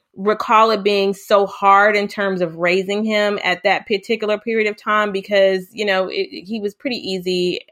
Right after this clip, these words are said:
I didn't really have a lot going on and all that kind of stuff. And then kind of eleven years later, my oldest son is, you know, starting middle school. I'm pregnant. I have a full-time business that I'm running. I got married at this point.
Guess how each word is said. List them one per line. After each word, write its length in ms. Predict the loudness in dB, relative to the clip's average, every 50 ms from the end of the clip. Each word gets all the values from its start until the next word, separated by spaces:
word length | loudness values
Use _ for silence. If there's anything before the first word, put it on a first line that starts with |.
| _ -2
I 80 | 0
didn't 240 | 2 2 2 2 0
really 180 | 0 0 0 0
have 180 | 0 0 0
a 40 | 0
lot 280 | 0 0 0 -2 -2 -2
going 260 | -2 0 0 0 0
on 340 | -2 -2 0 -2 -2 -2 -2
and 140 | -2 0
all 140 | 0 0 0 0
that 140 | -2 -6
kind 180 | -6 -6 -6 -6
of 80 | -6 -6
stuff. 320 | -2 -2 -2 -2 -2 -4
And 120 | -4 -2
then 220 | 0 0 0 -2 -4 -8 -16 -20 -20 -20 _ _
kind 200 | -2 0 0 2
of 140 | 2 0 0 -2
eleven 420 | -2 0 2 2 2 2 2 0 0
years 240 | 0 0 0 0 2
later, 580 | 2 4 6 6 6 6 4 2 0 -2 -8 _ _ _ _ _ _ _ _ _ _ _ _ _ _ -2
my 180 | 0 0 2 4
oldest 380 | 4 4 4 2 0 -2 -2
son 240 | -2 0 0 2 2
is, 280 | 2 0 0 -2 -6 -8
you 140 | -6 -4 -2
know, 300 | -2 -2 -2 -2 -4 -6 -10
starting 480 | -12 -6 0 2 2 2 2 2 0
middle 220 | 2 2 2 2 0
school. 480 | -2 -2 0 2 2 4 4 2 2 0
I'm 180 | 0 -2 -2 -2
pregnant. 600 | 0 2 2 2 2 2 2 4 4 4 2 0 -6 -20 -20 -20 -14 _ -2
I 80 | -2 0
have 360 | 2 4 4 4 2 0 -2 -4
a 160 | -4 -4 -4 -6 -16 -14 -6
full-time 520 | 0 0 2 2 0 0 -2 -2 0 0 0
business 420 | 0 0 0 0 -2 -4 -4 -2
that 200 | 0 0 2 2
I'm 180 | 2 0 0 0
running. 520 | 0 2 2 2 2 0 0 -2 -4 -6 -10 -18 -20 -20 _ _ -4
I 160 | -2 0 0
got 320 | 0 0 2 2 2 0 -2
married 460 | 0 0 2 2 2 2 2 2 2
at 200 | 0 0 0 -2
this 200 | -6 -6 -6 -8
point. 600 | _ -8 -4 -2 0 2 2 2 0 -2 -4 -6